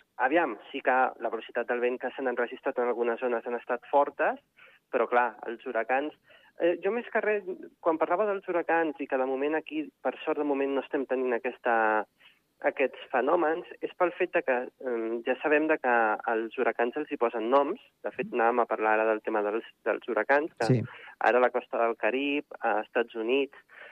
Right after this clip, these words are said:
Speaker 1: i a, en el Pacífic s'estan formant ja els huracans o tifons.
Speaker 2: Mhm.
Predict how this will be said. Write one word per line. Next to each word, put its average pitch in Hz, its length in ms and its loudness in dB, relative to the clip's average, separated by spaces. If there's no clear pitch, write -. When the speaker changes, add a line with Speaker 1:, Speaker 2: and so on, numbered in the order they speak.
Speaker 1:
i 123 200 -2
a, 104 180 6
en 104 180 0
el 110 120 2
Pacífic 135 500 -6
s'estan 127 260 -6
formant 123 340 0
ja 123 60 2
els 120 160 -2
huracans 120 380 0
o 113 60 -8
tifons. - 500 -4
Speaker 2:
Mhm. 117 240 0